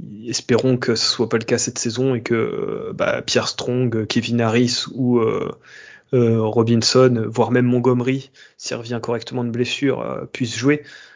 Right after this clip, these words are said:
Euh, après, euh, c'est vrai que, bon,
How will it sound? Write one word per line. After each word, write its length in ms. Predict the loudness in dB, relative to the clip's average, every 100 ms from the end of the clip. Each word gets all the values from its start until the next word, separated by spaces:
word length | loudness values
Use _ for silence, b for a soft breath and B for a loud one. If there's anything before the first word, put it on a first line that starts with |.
| B _
Euh, 800 | -10 -6 -6 -6 -8 -8 -10 -10 -10
après, 560 | -10 -6 0 6 6
euh, 380 | 6 2 0 -4 -10 _ b b b b
c'est 160 | -4 0
vrai 160 | 0 -2
que, 100 | -8
bon, 320 | -10 -12